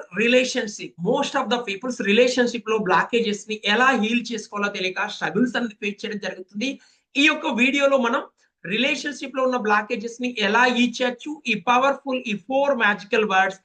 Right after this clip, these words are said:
ఈ యొక్క ఓపెన్ ఓపెన్ ద్వారా అనేది ఈ యొక్క వీడియోలో తెలుసుకోబోతున్నాం.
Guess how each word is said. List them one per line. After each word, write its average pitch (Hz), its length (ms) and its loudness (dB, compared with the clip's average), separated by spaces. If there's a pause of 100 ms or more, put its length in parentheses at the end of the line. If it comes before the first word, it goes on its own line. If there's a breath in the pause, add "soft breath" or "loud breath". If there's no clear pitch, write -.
(120)
ఈ - 100 -20
యొక్క 165 160 -6 (140)
ఓపెన్ 247 260 4
ఓపెన్ 254 260 0
ద్వారా 220 240 0
అనేది 220 280 0 (360 loud breath)
ఈ 254 80 4
యొక్క 302 200 2
వీడియోలో 226 360 2
తెలుసుకోబోతున్నాం. 156 720 -8